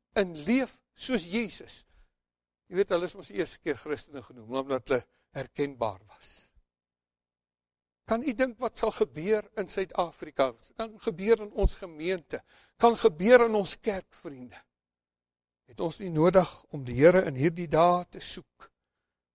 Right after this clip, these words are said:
met alles wat in ons is nie? O Here, it's not my brother, it's not my sister, but it's me, O Lord.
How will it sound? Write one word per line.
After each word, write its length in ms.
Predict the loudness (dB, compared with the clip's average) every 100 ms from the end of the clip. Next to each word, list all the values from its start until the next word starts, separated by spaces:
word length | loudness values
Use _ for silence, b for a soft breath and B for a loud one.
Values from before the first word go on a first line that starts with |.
| _
met 180 | -12 -4 0
alles 380 | 0 0 -8 -18
wat 160 | -20 -20
in 120 | -20
ons 220 | -20 -20
is 240 | _ -20 -20
nie? 120 | _ _ _ _ _ _ _ _ _ _ _
O 340 | 2 2 0 -6 _
Here, 340 | -20 -18 -20 _ _ _ _ _ _ _ _ _ _ _ _
it's 140 | -20 _
not 340 | 2 2 2
my 180 | 0 0
brother, 560 | 0 -2 2 2 0 -12 _ _ _ _
it's 160 | _ -4
not 320 | 0 0 0
my 140 | -4 -4
sister, 600 | -8 0 0 0 -12 -12 _ _ _ _ _ _ _ _ _ -2
but 160 | -2
it's 300 | -2 -16 -20 _
me, 380 | -12 -10 -10 -14 _
O 80 | -14
Lord. 640 | -12 -14 _ _ _ -20